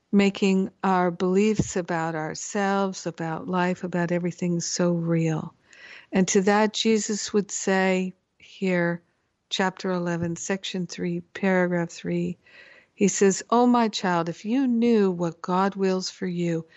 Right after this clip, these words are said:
your joy would be complete. And what he wills has happened, for it was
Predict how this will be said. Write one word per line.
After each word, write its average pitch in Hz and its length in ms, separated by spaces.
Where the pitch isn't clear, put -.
your 202 340
joy 226 500
would 220 200
be 202 200
complete. 208 920
And 202 200
what 247 180
he 240 300
wills 214 500
has 190 340
happened, - 680
for 196 360
it 214 260
was 202 220